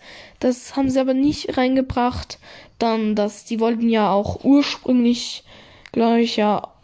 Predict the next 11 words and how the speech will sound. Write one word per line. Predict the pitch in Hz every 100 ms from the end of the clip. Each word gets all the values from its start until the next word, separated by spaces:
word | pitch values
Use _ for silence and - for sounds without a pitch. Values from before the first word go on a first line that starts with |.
| -
glaub | 226 214 214
ich | 220
ja | 226 214 -
auch, | 214 214 - - - - - - _
so | - 233
die | 208 - 226
ganze, | 214 226 220 226 208
das | - 202 -
ganze | 214 214 -
Kampf | - 220 277 - - _ _ _ _ _ _ _ _ _
auch | 196 220 330 50 -